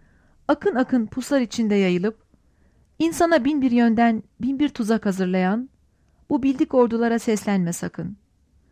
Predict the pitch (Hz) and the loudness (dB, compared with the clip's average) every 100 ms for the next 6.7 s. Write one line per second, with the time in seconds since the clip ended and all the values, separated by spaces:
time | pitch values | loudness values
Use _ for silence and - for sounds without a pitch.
0 | _ _ _ 285 311 311 330 302 - 262 | _ _ _ 6 6 6 2 -2 -4 -6
1 | - 262 214 196 196 180 214 269 _ _ | -4 -4 -2 -4 -4 -2 -4 -6 _ _
2 | - 214 220 202 190 240 277 _ _ _ | -12 -2 0 0 0 -2 -8 _ _ _
3 | _ _ _ 311 349 - 277 269 269 262 | _ _ _ -2 -2 -4 -4 -4 -2 -2
4 | 254 - 247 247 240 214 208 214 202 185 | -4 -2 0 0 2 0 -2 -4 -2 -2
5 | 170 - - _ _ _ _ _ _ _ | -4 -6 -10 _ _ _ _ _ _ _
6 | - - 240 240 247 269 | -10 2 4 6 4 2